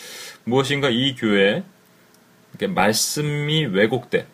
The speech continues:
진리가 왜곡되어 있다라는 것을 말씀하고 계시지 않는가라는 겁니다. 진리가 다른 것이랑 섞여서 온전한 말씀이 없다라는 것을 계시해 주고 싶으신 것인 거죠.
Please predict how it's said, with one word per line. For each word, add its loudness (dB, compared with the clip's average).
진리가 2
왜곡되어 0
있다라는 2
것을 -4
말씀하고 0
계시지 -6
않는가라는 0
겁니다. -14
진리가 4
다른 0
것이랑 -2
섞여서 -2
온전한 0
말씀이 -4
없다라는 2
것을 -4
계시해 -2
주고 -6
싶으신 -8
것인 -12
거죠. -20